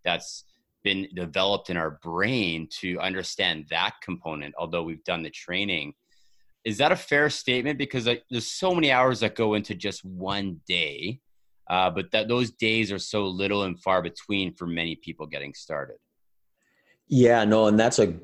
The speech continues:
Speaker 2: that's a really good question, because I think, like, a lot of times what people wanna know is, like, is what I'm feeling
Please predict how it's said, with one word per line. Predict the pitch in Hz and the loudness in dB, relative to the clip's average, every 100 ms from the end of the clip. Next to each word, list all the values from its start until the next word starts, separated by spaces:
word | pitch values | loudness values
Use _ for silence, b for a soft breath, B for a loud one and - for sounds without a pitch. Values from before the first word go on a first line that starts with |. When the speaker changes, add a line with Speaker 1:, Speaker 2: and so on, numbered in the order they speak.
| - | 2
Speaker 2:
that's | 110 113 | 4 6
a | 104 | 6
really | 98 107 110 | 6 8 8
good | 101 104 | 6 4
question, | - 104 98 - 120 117 | 4 4 4 2 2 6
because | 104 101 | 6 6
I | |
think, | 98 113 110 104 | 4 4 2 4
like, | 107 92 B B B B B | 6 4 B B B B B
a | - | 4
lot | 107 98 123 | 6 6 6
of | 120 | 4
times | 117 110 107 101 | 2 4 4 4
what | 98 | 2
people | - 113 110 101 | 2 2 6 6
wanna | 101 95 | 6 6
know | 92 98 101 98 | 6 8 8 8
is, | 92 85 | 8 6
like, | 92 87 - - | 6 4 4 4
is | 104 | 4
what | 95 101 101 | 6 6 6
I'm | 98 | 6
feeling | 98 - 101 101 98 92 90 90 | 2 0 4 6 6 4 2 0